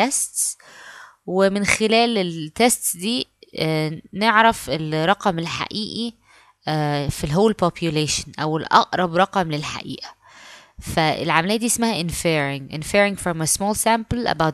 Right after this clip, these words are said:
the whole population. بنعرف نعمل generalization من خلال sample عندنا. طيب، آه، أنا حضرت ال biostatistics، آه، من notes بتاعتي، بس استعنت أكتر حاجة بالكتاب ده،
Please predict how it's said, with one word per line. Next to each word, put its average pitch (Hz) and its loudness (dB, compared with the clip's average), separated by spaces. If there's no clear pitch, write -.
the 156 0
whole 190 0
population. 143 -2
بنعرف 190 2
نعمل 190 -2
generalization 180 0
من 165 -2
خلال 180 2
sample 180 2
عندنا. 135 -6
طيب، 147 4
آه، 151 2
أنا 208 2
حضرت 185 2
ال 190 -2
biostatistics، 208 0
آه، 160 -2
من 165 -2
notes 202 -2
بتاعتي، 226 4
بس 185 0
استعنت 180 4
أكتر - 2
حاجة 196 2
بالكتاب 175 -2
ده، 196 0